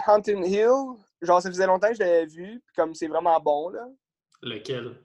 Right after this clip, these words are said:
Speaker 1: Le, le remake qu'ils ont fait, là.
Speaker 2: En quelle année ?
Speaker 1: J'ai aimé, j'ai aimé le vieux, là, le vieux, euh,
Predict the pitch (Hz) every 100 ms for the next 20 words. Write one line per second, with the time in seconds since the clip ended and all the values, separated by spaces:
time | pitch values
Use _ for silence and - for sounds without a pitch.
0 | _ _ _ _ _ 175 175 180 180 180
1 | 185 180 196 196 170 160 170 185 202 226
2 | _ _ _ _ _ _ _ _ _ _
3 | _ 113 110 117 110 107 110 113 - -
4 | _ 175 196 214 214 254 254 185 214 226
5 | 302 285 196 170 185 226 285 294 262 180
6 | 170 196 202 190 160 143 117